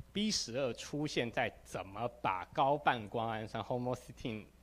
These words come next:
把它变回甲硫氨酸这件事情，甲硫氨酸合成酶需要维他命B十二当做这一个去给它甲基化的这一个辅酶嘛，对不对？那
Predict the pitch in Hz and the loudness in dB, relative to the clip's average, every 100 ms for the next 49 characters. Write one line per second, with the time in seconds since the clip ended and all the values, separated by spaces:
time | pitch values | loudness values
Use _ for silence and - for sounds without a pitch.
0 | - 90 - 110 113 - - - - 208 | -10 -6 -2 -2 -2 -6 -14 -20 0 4
1 | 117 90 - 95 98 - 87 87 95 110 | 4 0 -8 -8 -6 -2 -2 -2 -6 -4
2 | 120 - 113 127 110 104 - 107 80 - | -6 -6 -6 -4 -6 -8 -8 -10 -12 -10
3 | - 92 90 95 107 120 120 127 123 - | -4 -2 -2 -4 -2 0 2 2 2 0
4 | 90 - 90 95 85 - - - - 120 | -6 -8 -10 -10 -14 -18 -20 -10 -4 4
5 | 127 101 90 110 113 113 - 104 107 - | 6 6 2 -4 -4 -6 -8 -8 -6 -6
6 | - 101 98 - - - 127 131 131 117 | -6 -8 -10 -12 -2 2 2 4 2 2
7 | 131 117 110 95 - - 85 - 107 - | 2 0 0 -6 -8 -8 -8 -4 -4 -2
8 | 82 78 - 95 120 92 87 - 95 95 | -6 -6 -8 -4 -2 0 0 -2 -4 -6
9 | 90 - 87 - - 98 85 98 110 120 | -8 -8 -14 -18 -18 -14 -12 -6 0 0
10 | 127 - - - 196 | 0 -10 -20 -2 0